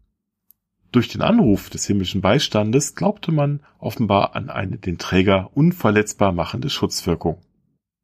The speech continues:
Aber nicht nur einem Segensspruch oder einem Gebet oder einer Bibelstelle, sondern folgerichtig auch der ganzen Heiligen Schrift wurde eine Schutzwirkung zugesprochen.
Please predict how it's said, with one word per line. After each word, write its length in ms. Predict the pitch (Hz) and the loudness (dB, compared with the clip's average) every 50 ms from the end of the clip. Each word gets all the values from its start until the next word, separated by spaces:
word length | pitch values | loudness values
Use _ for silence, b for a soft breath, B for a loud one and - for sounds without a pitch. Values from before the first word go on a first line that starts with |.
| _ _ - | _ _ -4
Aber 240 | 107 107 104 107 110 | -2 0 2 2 2
nicht 220 | 120 143 - - | 0 -2 -2 0
nur 320 | 123 117 107 101 - - - | 2 4 4 4 2 0 -2
einem 220 | 95 82 80 78 | -4 -4 -4 -2
Segensspruch 580 | - 117 151 196 196 - - - 165 151 - - | 0 0 2 0 0 -2 0 2 2 2 0 -4
oder 520 | 95 98 - 87 85 82 82 - - - | -4 0 2 2 2 2 0 -2 -6 -10
einem 220 | - 76 73 76 | -10 -10 -10 -10
Gebet 360 | - - 82 98 117 - - - | -8 -2 2 2 2 2 0 -4
oder 400 | - 90 92 82 80 98 - - | -2 0 0 0 0 -2 -8 -16
einer 320 | - 82 98 87 78 78 _ | -16 -16 -14 -14 -16 -12 _
Bibelstelle, 640 | - 101 113 143 180 - - - 131 120 120 120 117 b b b b b b b b | 0 0 2 0 0 -2 0 2 4 6 6 4 2 b b b b b b b b
sondern 260 | b - 143 165 180 | b 0 2 2 2
folgerichtig 540 | 175 - 160 147 143 135 139 131 - - - | 4 4 4 4 4 4 2 2 0 0 -2
auch 80 | - - | -2 0
der 120 | - 127 | 0 2
ganzen 400 | - 127 131 131 - - 131 120 | 2 2 0 0 0 -2 -2 0
Heiligen 300 | 123 127 127 135 131 156 | 0 0 0 0 0 -2
Schrift 480 | - - - 151 - - - - - - | 0 2 2 0 0 -2 -8 -10 -2 0
wurde 200 | 95 95 98 90 | 2 2 2 2
eine 180 | 107 131 135 | 0 -2 -2
Schutzwirkung 720 | 135 - 120 98 - - - - 95 90 - - 113 120 - | 0 0 0 0 0 -2 -2 0 0 0 0 -2 -8 -8 -2
zugesprochen. 720 | - 127 117 98 98 - - - 92 - - - 139 - | 2 2 2 2 0 -4 -4 -2 -4 -4 -4 -6 -14 -14